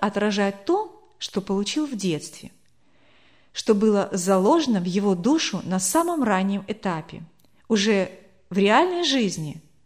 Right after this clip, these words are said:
Но, увы, в мире всё намного жёстче и суровее. Тогда подросток погружается с головой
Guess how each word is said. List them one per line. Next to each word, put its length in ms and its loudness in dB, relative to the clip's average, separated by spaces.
Но, 340 4
увы, 400 -4
в 180 0
мире 300 6
всё 480 2
намного 720 4
жёстче 640 -2
и 180 -8
суровее. 800 -4
Тогда 340 4
подросток 480 4
погружается 680 2
с 100 -6
головой 580 2